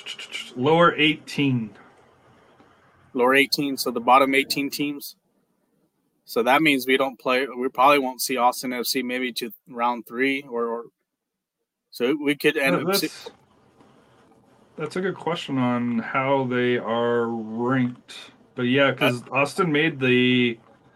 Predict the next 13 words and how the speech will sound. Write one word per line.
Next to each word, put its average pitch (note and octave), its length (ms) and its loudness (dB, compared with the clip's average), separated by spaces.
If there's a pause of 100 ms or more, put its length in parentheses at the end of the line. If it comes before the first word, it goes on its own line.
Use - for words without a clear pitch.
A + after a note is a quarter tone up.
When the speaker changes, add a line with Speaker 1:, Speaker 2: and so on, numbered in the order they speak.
(300)
Speaker 1:
Western C#3 340 2
Conference C3+ 420 0
Final, C3+ 380 0
so B2+ 300 0
you'd C3 220 2
Speaker 2:
Mm-hmm. A2 100 -8
Speaker 1:
probably, C3 760 2 (1040)
depending G3 400 4
on F3+ 140 4
who E3+ 160 4
wins, D3+ 600 0 (120)
uh, C3 200 -2
you, C3+ 320 0